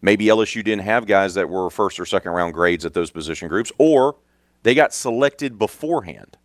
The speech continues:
right? So that's the other part of that, not to dwell too much on this. Now, all reports are that he, all the reports are that he's gonna be ready to go for the start of the season. Is that correct?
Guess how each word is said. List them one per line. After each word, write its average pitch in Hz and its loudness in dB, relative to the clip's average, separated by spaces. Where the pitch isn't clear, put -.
right? 95 2
So 110 0
that's 123 4
the 107 0
other 90 2
part 101 0
of 80 -4
that, 82 2
not 87 -4
to 78 -8
dwell 104 2
too 120 -8
much 98 -4
on 107 2
this. 92 -6
Now, 117 6
all 165 4
reports 190 -2
are 175 -2
that 135 0
he, 185 -14
all 131 4
the 214 0
reports 196 -2
are 151 2
that 117 0
he's 202 -14
gonna 226 -6
be 156 -8
ready 139 0
to 131 -8
go 123 0
for - -12
the 104 -8
start 135 -2
of 101 -8
the 95 -4
season. 185 -8
Is 107 -8
that 117 4
correct? - -8